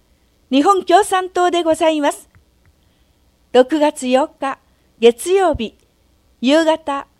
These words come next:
五時三十分から、日本共産党、志位和夫委員長が難波駅前で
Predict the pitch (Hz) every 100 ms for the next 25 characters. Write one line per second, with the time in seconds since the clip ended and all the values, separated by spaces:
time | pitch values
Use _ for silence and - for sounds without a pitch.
0 | _ - 330 359 359 311 370 370 392 -
1 | 339 302 269 262 269 _ _ _ _ -
2 | 302 392 370 320 381 349 339 - 294 294
3 | 302 _ _ - 359 403 403 339 339 359
4 | 359 339 330 294 277 240 226 _ _ _
5 | _ - 285 381 330 311 302 370 381 370
6 | 349 330 320